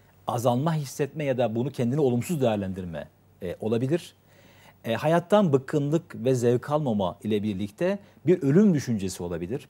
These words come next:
Bazen "Acaba ölsem ne olur? İşte Allah canımı alsa, acaba ölsem, e, işte nasıl bir şeyle karşılaşırım?" filan gibi durumlar olabilir ya da ölüm planları,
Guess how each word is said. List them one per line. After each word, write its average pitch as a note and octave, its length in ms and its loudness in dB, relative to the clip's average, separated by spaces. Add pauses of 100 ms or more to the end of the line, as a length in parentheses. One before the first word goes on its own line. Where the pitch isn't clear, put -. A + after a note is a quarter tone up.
Bazen C#3 340 0 (400)
"Acaba E3+ 280 2
ölsem C#3+ 400 -2
ne C#3 60 -4
olur? G#2 280 0 (240)
İşte - 180 -8
Allah C3+ 240 -2
canımı B2+ 280 -2
alsa, A2 540 -4 (500)
acaba D#3+ 300 2
ölsem, D#3 480 2 (240)
e, A#2+ 340 0 (120)
işte - 200 -6
nasıl F3+ 180 -2
bir E3 60 0
şeyle C3 240 2
karşılaşırım?" G#2 640 -4
filan C3 320 -2
gibi F#2+ 300 -2 (340)
durumlar A#2+ 280 0
olabilir G3 260 6
ya C#3+ 180 0
da G#3+ 200 2 (380)
ölüm F#3+ 260 6
planları, G2+ 520 0